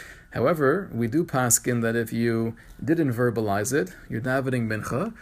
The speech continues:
so the kedusha of Shabbos is chal. The Chazon Ish writes that there is still a kiyum of Tosefes Shabbos memela,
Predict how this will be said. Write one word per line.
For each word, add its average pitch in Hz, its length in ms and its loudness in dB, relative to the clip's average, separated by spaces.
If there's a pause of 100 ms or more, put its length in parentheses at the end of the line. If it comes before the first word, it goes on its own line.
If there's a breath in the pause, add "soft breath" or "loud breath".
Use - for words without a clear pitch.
(220 loud breath)
so 117 300 2
the 113 100 -4
kedusha 156 580 2
of 123 120 2
Shabbos 135 500 2
is 120 180 -2
chal. 113 300 0
The 127 100 -6
Chazon 127 400 0
Ish 120 140 -2
writes 131 380 2
that 117 240 2 (360 loud breath)
there 123 220 2
is 143 140 4
still 196 240 6
a 147 40 4
kiyum 127 640 2 (200)
of 139 380 0
Tosefes 139 500 0
Shabbos 135 480 0
memela, 120 640 -2